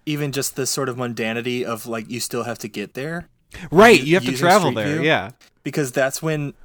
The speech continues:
Speaker 1: you have, one, you have a lot of the, like, jokey,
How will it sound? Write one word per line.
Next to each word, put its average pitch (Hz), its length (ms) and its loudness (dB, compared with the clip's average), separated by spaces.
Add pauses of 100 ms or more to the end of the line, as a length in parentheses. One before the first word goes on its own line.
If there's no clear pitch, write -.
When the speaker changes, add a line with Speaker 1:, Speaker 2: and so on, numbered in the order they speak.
(120)
Speaker 1:
you 135 180 -6
have, 123 560 -4 (300)
one, 156 240 -2
you 147 100 -4
have 143 180 -2
a 135 40 0
lot 123 200 0
of 123 100 -4
the, 123 120 -2
like, 110 320 -6 (380)
jokey, 117 840 -6